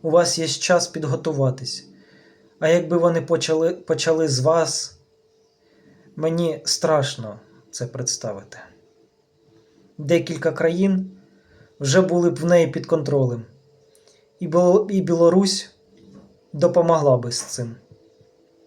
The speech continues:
Також би знайшлись і перевертні, які перейшли б на її бік при удобних обставинах, вдаривши вам в спину.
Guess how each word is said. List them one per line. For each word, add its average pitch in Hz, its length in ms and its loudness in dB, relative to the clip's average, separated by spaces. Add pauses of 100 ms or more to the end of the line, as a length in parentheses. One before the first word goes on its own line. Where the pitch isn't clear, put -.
(1300)
Також 185 440 4
би 180 200 4
знайшлись 185 560 2
і 202 40 4
перевертні, 151 840 2 (280)
які 170 300 -2
перейшли 170 500 0
б 139 100 -8
на 156 80 -2
її 151 320 -6
бік 135 500 -6
при 156 140 -2
удобних 135 520 0
обставинах, 135 800 -2 (600)
вдаривши 143 640 2
вам 139 260 2
в 131 60 -2
спину. 131 540 -2